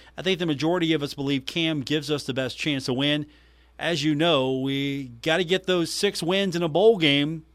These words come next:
Herd wins thirty-five ten. That's Holmes. Appreciate you texting in as well.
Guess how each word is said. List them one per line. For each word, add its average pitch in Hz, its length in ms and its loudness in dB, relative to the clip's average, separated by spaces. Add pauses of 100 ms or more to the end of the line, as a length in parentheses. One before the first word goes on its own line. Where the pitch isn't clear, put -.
(140)
Herd 170 240 -4
wins 147 440 0
thirty-five 135 800 -2
ten. 127 380 0
That's 120 220 -10
Holmes. 113 480 -8 (180)
Appreciate 107 400 -12
you 113 180 -10
texting 107 400 -10
in 107 80 -10
as 101 120 -12
well. 113 280 -4